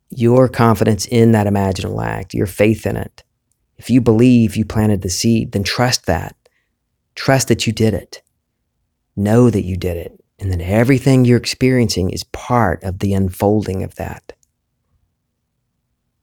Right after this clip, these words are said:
And enjoy it. Enjoy the ride. <laughs>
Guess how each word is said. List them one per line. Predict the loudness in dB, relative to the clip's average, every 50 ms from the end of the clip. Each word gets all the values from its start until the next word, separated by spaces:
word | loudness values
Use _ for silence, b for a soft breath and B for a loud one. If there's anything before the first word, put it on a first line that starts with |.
| _ _ _
And | -2 0
enjoy | 0 0 0 0 2 4 4 6 6 4
it. | 2 0 -2 -6 -10 -16 -20 _ _ _ _ _ _ _ _ _ _
Enjoy | -6 -2 2 4 4 6 6
the | 4 2
ride. | 0 -2 -2 -4 -4 -6 -6 -10 -12 -14 -16 -18 -12 -6 -4 -4
<laughs> | -2 -2 -4 -6 -8 _